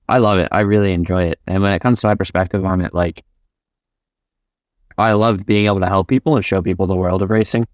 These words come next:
Um, Monticello is a lot more, like, very green people who are new to it all, and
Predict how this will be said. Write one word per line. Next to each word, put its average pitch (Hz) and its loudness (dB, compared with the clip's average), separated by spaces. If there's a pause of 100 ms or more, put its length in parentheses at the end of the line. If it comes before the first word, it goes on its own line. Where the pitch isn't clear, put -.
(180)
Um, 90 -2 (160)
Monticello 95 0
is 92 -2
a 95 0
lot 92 0
more, 92 2
like, 90 -2 (200)
very 95 0
green 92 -2
people 92 0
who 98 2
are 90 0
new 92 2
to 101 4
it 101 2
all, 117 2
and 90 -2